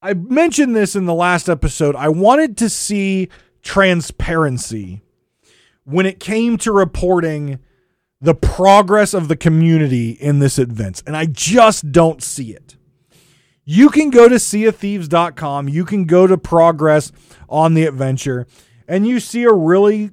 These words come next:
cool, nicely illustrated picture of Merrick facing the Servant of Flame with a crack down the center, and that crack moves left or right, not in real time,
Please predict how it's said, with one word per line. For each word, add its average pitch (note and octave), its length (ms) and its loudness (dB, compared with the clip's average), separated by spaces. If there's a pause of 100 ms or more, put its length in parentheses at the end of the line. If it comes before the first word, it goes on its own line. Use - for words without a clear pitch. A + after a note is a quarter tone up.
cool, F#3+ 580 6
nicely F#3 680 -2
illustrated E3+ 760 -4
picture C3+ 540 -8 (580)
of C#3+ 280 -2
Merrick F3 440 2
facing F3+ 720 -2 (240)
the C3+ 120 -4
Servant F3 500 2
of G3+ 100 -2
Flame C3 560 -10 (340)
with D#3 180 -4
a G#3 60 -4
crack B3+ 440 -4
down E3 300 -6
the C3 80 -10
center, C3+ 360 -12
and F3 160 -4
that G3+ 160 -4
crack G#3 400 -2
moves F3+ 320 0
left E3 340 2
or A3 140 0
right, D3+ 400 -4 (1120)
not E3 360 4
in A#3+ 180 6
real F3+ 240 8
time, C3 580 -6